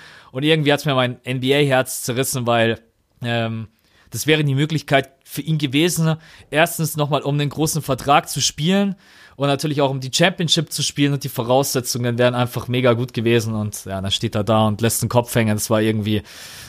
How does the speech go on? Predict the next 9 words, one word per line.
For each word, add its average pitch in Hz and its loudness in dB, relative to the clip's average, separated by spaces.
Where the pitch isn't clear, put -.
ähm, 107 0
ja, 113 2
richtig 117 -2
mies. 135 2
Jetzt 117 -4
hat 135 2
man 123 -2
Dwight 131 2
Howard 143 4